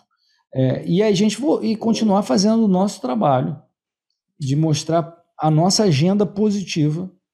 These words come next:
e todas as, todas as iniciativas liberais continuarem fazendo o que fazem melhor, de melhor. É, eu não vejo outra coisa. Agora,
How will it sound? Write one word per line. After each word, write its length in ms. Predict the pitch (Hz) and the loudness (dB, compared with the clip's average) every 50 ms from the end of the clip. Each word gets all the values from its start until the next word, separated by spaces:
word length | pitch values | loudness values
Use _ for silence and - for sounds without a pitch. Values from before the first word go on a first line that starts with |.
| _ _ _ _ _ _ _ _ _ _ - | _ _ _ _ _ _ _ _ _ _ -14
e 60 | 196 | -14
todas 460 | - - _ 226 220 247 254 285 269 | -14 -6 _ 0 0 0 0 0 -2
as, 320 | 311 233 - - - - _ _ _ _ _ _ _ _ | -2 -2 -2 -4 -8 -16 _ _ _ _ _ _ _ _
todas 220 | - 226 240 233 | 0 0 0 0
as 60 | 247 254 | -2 0
iniciativas 760 | 247 254 254 247 - - 233 196 - - 208 208 226 226 190 | 0 2 2 0 0 0 0 0 0 0 0 2 2 2 2
liberais 440 | 208 220 202 214 185 160 175 190 - | 2 2 2 2 2 2 2 0 -2
continuarem 580 | - 240 226 - 247 311 302 196 180 208 226 | -4 -4 -4 -4 -4 -2 0 0 0 0 -2
fazendo 300 | - - 220 160 190 202 | -4 -4 -2 -2 0 -2
o 40 | 220 | -2
que 60 | - | -6
fazem 300 | 170 - 220 214 202 240 | -8 -6 -6 -4 -2 -2
melhor, 500 | 285 339 330 302 214 - - 170 170 190 | -2 -2 -2 -2 -4 -4 -6 -6 -6 -4
de 100 | 185 175 | -2 0
melhor. 520 | 226 339 392 349 - 147 131 113 - - - _ _ _ _ _ _ - _ _ _ - | 0 2 2 2 2 2 0 0 -4 -12 -20 _ _ _ _ _ _ -20 _ _ _ -2
É, 280 | 151 135 135 135 - | 2 2 2 2 2
eu 60 | 160 180 | 2 2
não 120 | 233 233 | 2 2
vejo 380 | 175 180 220 226 240 226 208 214 | 2 2 0 0 0 -2 0 0
outra 240 | 196 202 202 214 | 0 0 -2 -6
coisa. 300 | - - - 160 135 127 | -8 -4 -2 -2 0 0
Agora, 320 | 147 143 151 139 110 107 | 0 0 0 0 0 -4